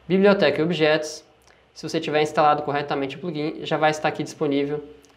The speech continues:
esta opção, Importar R F A como objeto G D L. Então vamos clicar aqui. Lá na pasta onde você salvou o seu objeto, você vai encontrá-lo, selecionar e clicar em Abrir.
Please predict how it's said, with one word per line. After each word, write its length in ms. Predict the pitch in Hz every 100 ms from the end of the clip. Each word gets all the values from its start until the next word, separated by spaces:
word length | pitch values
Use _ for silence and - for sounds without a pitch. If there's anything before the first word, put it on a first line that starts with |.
| _ _ _ _ _ _
esta 340 | 143 139 - 143
opção, 580 | 143 - - 139 107 - -
Importar 600 | 139 156 156 156 160 165
R 160 | 147 151
F 240 | 147 139
A 140 | 131 135 - -
como 300 | 139 143 139
objeto 460 | 143 131 131 127
G 100 | 127
D 80 | 135
L. 300 | 139 82 - - - -
Então 100 | 131
vamos 220 | 139 139
clicar 320 | 127 - 104
aqui. 540 | 160 185 220 - - - -
Lá 140 | 156 185
na 100 | 190
pasta 480 | 165 165 170 -
onde 100 | 160
você 200 | 151 151
salvou 280 | 143 139 135
o 40 | 139
seu 120 | 147
objeto, 440 | 139 135 151 147
você 180 | 139 139
vai 120 | 135
encontrá-lo, 600 | 131 160 160 147 160 180 - - - _
selecionar 680 | - - 180 180 175 160 165 -
e 60 | 160
clicar 360 | 170 175 156
em 100 | 160
Abrir. 360 | 180 117 95